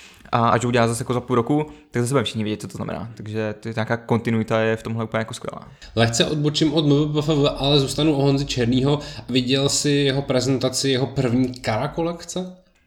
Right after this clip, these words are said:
Speaker 1: Nebyl jsem, nebyl jsem osobně, ale viděl jsem spoustu zase fotek a, a výstupů a tak, jsme se s pár lidma bavili a, a super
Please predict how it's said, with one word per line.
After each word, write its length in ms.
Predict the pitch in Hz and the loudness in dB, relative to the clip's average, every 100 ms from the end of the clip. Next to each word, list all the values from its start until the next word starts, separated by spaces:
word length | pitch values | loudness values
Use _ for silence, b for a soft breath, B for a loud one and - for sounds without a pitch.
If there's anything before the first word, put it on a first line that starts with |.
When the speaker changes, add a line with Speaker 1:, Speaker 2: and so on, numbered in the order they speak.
| _ - | _ -4
Speaker 1:
Nebyl 240 | 120 117 143 | 0 4 4
jsem, 260 | 196 175 | 4 2
nebyl 180 | 151 160 | 4 4
jsem 140 | 160 180 | 4 0
osobně, 520 | 117 113 110 139 170 | 2 2 4 2 2
ale 160 | 127 123 | 2 2
viděl 220 | 127 131 | 4 2
jsem 680 | 131 135 131 127 127 123 123 - - 117 | 2 0 0 -2 -4 -4 -6 -8 -16 -16
spoustu 600 | - 117 117 117 117 113 | 0 4 6 4 2 -4
zase 220 | - 113 | 0 -2
fotek 440 | 113 117 113 117 | 0 2 2 2
a, 240 | - 113 113 | 0 2 2
a 100 | 110 | 0
výstupů 400 | 110 - - 123 | -2 -8 -2 0
a 40 | |
tak, 200 | 113 117 | 2 0
jsme 220 | 120 123 | -2 -6
se 220 | 113 123 113 | -6 -8 -10
s 80 | |
pár 180 | - 120 | 0 0
lidma 200 | 117 120 | 2 4
bavili 380 | 113 120 135 131 B B B - | 6 6 6 2 B B B 2
a, 720 | 117 117 117 117 120 120 120 B B B B B B B - | 6 8 6 4 2 -2 -6 B B B B B B B -6
a 60 | 117 | -4
super 420 | - 143 110 | 0 0 0